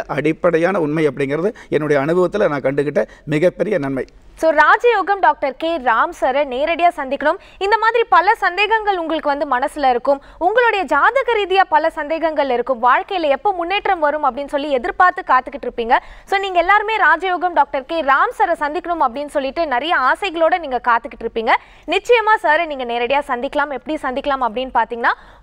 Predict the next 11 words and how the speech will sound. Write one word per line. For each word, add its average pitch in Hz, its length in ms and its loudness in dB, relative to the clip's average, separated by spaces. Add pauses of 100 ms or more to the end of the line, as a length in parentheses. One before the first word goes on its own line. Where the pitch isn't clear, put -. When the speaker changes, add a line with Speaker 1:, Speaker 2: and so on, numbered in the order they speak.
Speaker 2:
உங்களுடைய 427 420 2 (100)
டி 339 80 -2 (120)
வி 349 160 0
ஸ்கிரீன்ல 285 320 -2 (200)
இரண்டு 403 320 -2
நம்பர் 285 300 0
வந்து 262 220 -4
ஸ்க்ரால் 247 320 2
ஆயிட்டு 233 180 -4
இருக்குங்க. 220 300 2 (360)
அந்த 427 100 0